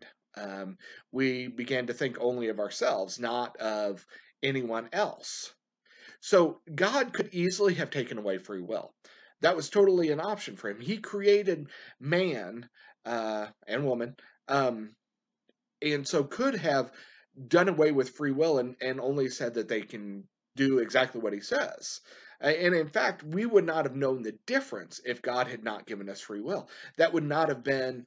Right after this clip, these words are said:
an issue for us 'cause we wouldn't have known any different. But instead, he gave us free will, and so he gave us the choice. Now, obviously, the idea behind free will,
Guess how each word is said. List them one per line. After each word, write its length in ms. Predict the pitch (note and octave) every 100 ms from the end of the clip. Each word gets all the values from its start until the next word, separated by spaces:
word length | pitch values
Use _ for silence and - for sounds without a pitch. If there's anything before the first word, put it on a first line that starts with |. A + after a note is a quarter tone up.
| - -
an 180 | - C3+
issue 320 | G3+ C#4+ -
for 220 | C#3 B2+ C3+
us 200 | F#3+ -
'cause 220 | B3 A#3
we 100 | B3
wouldn't 260 | B3+ B3+
have 80 | A3+
known 240 | A3+ A#3 A3
any 200 | G#3 F#3+
different. 640 | F3 A#3+ - - - - _ _ _ _ _ _ _ _
But 240 | D#3+ F#3+ - -
instead, 480 | F3 E3+ - G3+
he 180 | E3+ F#3
gave 300 | E3+ D3+ C#3
us 160 | C#3 C3+
free 240 | - C3
will, 420 | C3 A#3+ G3+ G#2 - - -
and 120 | C#3+
so 80 | E3+
he 120 | D#3
gave 300 | C#3+ C#3 C3
us 160 | B2 -
the 120 | A2+
choice. 460 | - C#3 G#2+ - -
Now, 300 | D3+ D3 C3 - _ _ _ _ _ _ - -
obviously, 540 | C3 E3 E3+ - C#3 B2
the 140 | A#2+
idea 360 | A2+ G#2 G#2+ G#2
behind 540 | - A#2+ A#2 A2+ G#2+
free 220 | A#2+ B2
will, 480 | A#2 F#2 E2+ E2+ -